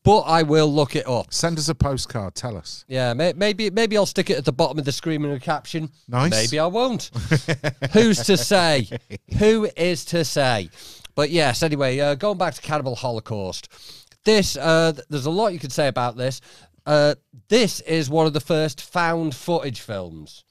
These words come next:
Speaker 2: Right.
Speaker 1: And, like, the whole conceit of the plot is that, uh, these Americans have gone a-, have gone out to, uh, s-, observe this, uh, so-called cannibal tribe in Papua New Guinea.
Speaker 2: Mm-hmm.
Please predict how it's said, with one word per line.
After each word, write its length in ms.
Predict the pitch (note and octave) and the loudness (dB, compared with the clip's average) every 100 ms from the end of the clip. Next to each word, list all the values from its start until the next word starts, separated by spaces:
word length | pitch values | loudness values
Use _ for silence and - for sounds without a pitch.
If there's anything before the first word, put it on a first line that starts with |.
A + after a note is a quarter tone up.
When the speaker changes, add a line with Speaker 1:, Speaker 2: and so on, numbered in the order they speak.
| _ | _
Speaker 2:
Right. 460 | A#2+ A2+ A#2 D#3+ - _ _ _ _ _ _ _ - | -10 -6 -6 -6 -8 _ _ _ _ _ _ _ -2
Speaker 1:
And, 240 | C3 C3+ | 0 2
like, 200 | C#3 C#3+ | 0 0
the 80 | C3+ | 0
whole 240 | E3+ F3+ D3+ | 0 0 -2
conceit 560 | D#3+ C3 - D3 - | -4 -2 0 0 -2
of 60 | G#2 | -6
the 100 | A#2 | -6
plot 400 | - A#2 G#2 - - - - | 0 0 0 -6 -20 -20 -6
is 260 | C3+ C3 G#2+ | 0 0 0
that, 240 | C3 B2 B2+ | 0 0 2
uh, 260 | A#2+ A#2 | 0 2
these 240 | A2+ B2 A2 | 0 -2 -2
Americans 800 | A#2+ C3 C3 D#3+ D#3+ F3 - - - - - | -2 0 0 0 2 0 -2 -10 -20 -12 -2
have 280 | A#2+ A2+ - | 0 0 2
gone 260 | D3 C#3 - | 4 4 0
a-, 180 | C3 C3+ - | -4 -4 -4
have 240 | B2 G#2 | -6 -4
gone 220 | - D3+ C#3+ | 2 2 2
out 360 | A#2+ A#2+ - - _ | 0 -4 -10 -16 _
to, 440 | - B2 A#2 A2+ G#2+ _ | -6 -2 -2 -4 -8 _
uh, 40 | A2 G#2+ | -10 -8
s-, 220 | G2+ - - _ _ _ | -10 -14 -18 _ _ _
observe 520 | B2 F2+ C#3+ C#3 C3+ A#2+ | -8 -2 2 4 2 0
this, 200 | B2+ C3+ | -2 -2
uh, 240 | B2 B2 - _ _ - | -2 -2 -6 _ _ -20
so-called 560 | - D3 B2 C3 A#2+ | -6 -4 -4 -6 -8
cannibal 360 | - C3 A#2 A#2 | -4 -6 -4 -6
tribe 480 | - C3+ B2 C#3 C3+ | -4 0 0 0 -2
in 120 | A#2 | -6
Papua 260 | A#2 G#2 G2+ | -6 -6 -8
New 140 | G2+ | -10
Guinea. 460 | F#2+ E3 F3 F#3 E3+ G2+ | -4 -2 0 -2 -4 -12
Speaker 2:
Mm-hmm. 220 | D#2 | -10